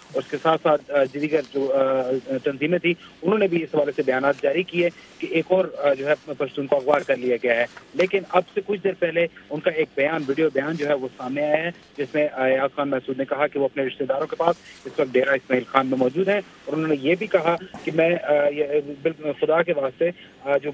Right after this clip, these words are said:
قومی ادارے ہیں ان کو بالکل بدنام نہ کیا جائے۔ آ، چوبیس گھنٹے تک رابطہ نہ کرنے کے حوالے سے ان کا یہ کہنا تھا کہ میرے موبائل فونز گم ہو گئے تھے،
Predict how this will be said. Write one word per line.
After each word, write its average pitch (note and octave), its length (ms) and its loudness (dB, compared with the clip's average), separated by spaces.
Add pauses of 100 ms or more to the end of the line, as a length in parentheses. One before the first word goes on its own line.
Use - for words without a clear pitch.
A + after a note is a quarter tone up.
(120)
قومی E3 280 0
ادارے C#3+ 340 0
ہیں E3 120 0 (100)
ان C#3+ 80 -6
کو C#3+ 180 0
بالکل D#3 260 -2
بدنام C3 440 0
نہ B2+ 100 0 (120)
کیا G3+ 220 0
جائے۔ G3 240 2 (380)
آ، D3 200 4
چوبیس G#3+ 360 -2
گھنٹے G3 200 0
تک F#3+ 200 -2
رابطہ D3+ 220 0
نہ D3+ 140 -2 (100)
کرنے E3 200 -2
کے D#3+ 100 0
حوالے D3 260 0
سے D#3 60 -8
ان D3 40 -6
کا D3+ 80 0
یہ D3 60 0
کہنا D3+ 220 -2
تھا F3 120 -2
کہ C#3+ 160 -6
میرے C3+ 300 -2
موبائل C#3 220 -2 (100)
فونز - 320 -10
گم G#3 140 -2
ہو G#3 160 2
گئے G3 80 0
تھے، G3 160 0